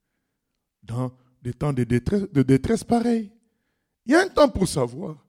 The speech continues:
il y a un temps pour tout, mais il y a un temps pour expérimenter. Darius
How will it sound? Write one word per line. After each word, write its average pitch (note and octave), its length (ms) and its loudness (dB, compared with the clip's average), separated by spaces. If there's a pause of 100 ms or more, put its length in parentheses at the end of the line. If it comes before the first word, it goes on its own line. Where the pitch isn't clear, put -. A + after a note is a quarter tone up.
(120)
il - 40 -6
y - 20 -4
a C#4+ 60 0
un D4+ 40 -4
temps C#4 200 4
pour B3+ 240 -4
tout, F4 240 -2 (540)
mais D#3 80 0
il F#3+ 60 4
y - 20 6
a C4+ 60 4
un D4+ 40 -2
temps D#4+ 200 2
pour D#4+ 220 4
expérimenter. C#4 840 0 (1700)
Darius B3+ 760 4